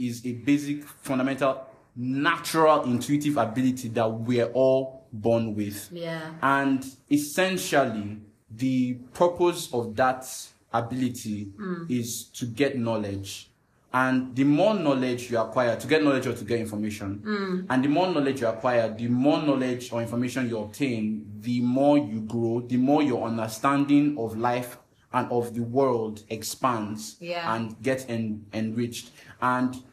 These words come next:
Speaker 1: those of us right now who are, like, on the top of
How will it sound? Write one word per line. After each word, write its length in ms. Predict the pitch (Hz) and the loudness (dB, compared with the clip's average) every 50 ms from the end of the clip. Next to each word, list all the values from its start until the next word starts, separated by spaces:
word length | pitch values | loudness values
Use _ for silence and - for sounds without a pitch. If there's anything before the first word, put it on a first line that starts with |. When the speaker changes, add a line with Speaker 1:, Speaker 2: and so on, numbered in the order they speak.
| _ _ | _ _
Speaker 1:
those 360 | 120 120 123 180 214 226 - 165 | -8 0 6 6 6 6 6 4
of 180 | 143 123 120 | 0 2 2
us 260 | 143 143 139 - - 123 | 2 0 0 -2 -4 -2
right 340 | 123 120 135 - - - 135 | 2 4 4 4 4 2 2
now 380 | 127 123 120 117 113 117 117 117 | 2 2 2 2 0 0 -2 -4
who 280 | 120 147 151 160 - - | -4 -2 -2 -2 0 0
are, 260 | 123 120 117 117 113 | 2 4 4 4 2
like, 360 | 113 113 113 113 110 107 - - - - _ _ _ _ - | 0 -2 -2 -2 -2 -4 -10 -16 -20 -20 _ _ _ _ 0
on 160 | 127 123 120 | 0 0 0
the 100 | 123 120 - | 0 -4 -2
top 300 | - - 175 170 170 - | 2 4 4 4 4 2
of 240 | 127 120 120 120 - | 0 0 0 0 -2